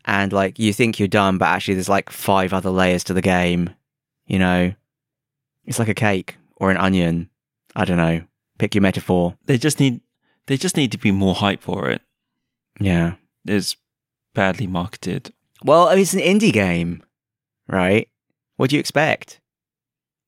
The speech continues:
Speaker 2: Fez did okay.
Speaker 1: Yeah,
Speaker 2: But it
Speaker 1: but
Speaker 2: was a
Speaker 1: there were,
Speaker 2: different time,
Speaker 1: there
Speaker 2: I
Speaker 1: were
Speaker 2: guess.
Speaker 1: fewer games back then. It was a different time. Like, being an indie game itself got you marketing 'cause it was just so unusual,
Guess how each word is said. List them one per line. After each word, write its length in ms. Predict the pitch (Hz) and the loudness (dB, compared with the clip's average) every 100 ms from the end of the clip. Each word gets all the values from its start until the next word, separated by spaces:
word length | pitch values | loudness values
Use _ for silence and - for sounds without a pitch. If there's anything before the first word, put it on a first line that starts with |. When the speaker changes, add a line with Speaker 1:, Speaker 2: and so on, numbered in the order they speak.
| _ _ _ | _ _ _
Speaker 2:
Fez 340 | - 110 113 | -2 -2 -2
did 300 | - 92 78 | -2 -2 0
okay. 480 | - 87 85 90 131 - _ _ _ _ | 0 0 0 0 -2 -8 _ _ _ _
Speaker 1:
Yeah, 200 | - 113 | 0 2
Speaker 2:
But 20 | 113 | 4
it 40 | |
Speaker 1:
but 40 | 113 | 4
Speaker 2:
was 100 | 98 | 6
a 40 | |
Speaker 1:
there 100 | 185 | 6
were, 100 | 185 | 6
Speaker 2:
different 100 | 170 | 2
time, 220 | 95 92 | 0 2
Speaker 1:
there 100 | 110 | 2
Speaker 2:
I 20 | 147 | 2
Speaker 1:
were 100 | 143 | 2
Speaker 2:
guess. 140 | 87 | 0
Speaker 1:
fewer 260 | 139 131 120 | 2 2 4
games 240 | 117 117 | 2 -2
back 180 | 101 92 | -4 -6
then. 140 | 90 | -6
It 120 | 92 101 | -4 -2
was 160 | 95 | -2
a 40 | 92 | 0
different 280 | 98 98 | 0 0
time. 120 | 107 92 | -2 0
Like, 240 | 98 120 | -2 2
being 280 | 147 180 165 | 2 4 4
an 80 | 135 | 2
indie 280 | 135 117 | 2 2
game 200 | 113 110 | 2 2
itself 580 | 104 - 139 120 - - - | 0 -2 0 0 0 -8 -2
got 140 | 107 | 0
you 80 | 110 | 2
marketing 380 | 101 98 95 95 | 0 0 -4 -2
'cause 100 | 95 | -2
it 40 | |
was 100 | 95 | 0
just 200 | 98 - | 0 -2
so 280 | - 110 92 | 2 4 4
unusual, 800 | 90 101 95 90 - - - | 2 2 2 0 -2 -2 -6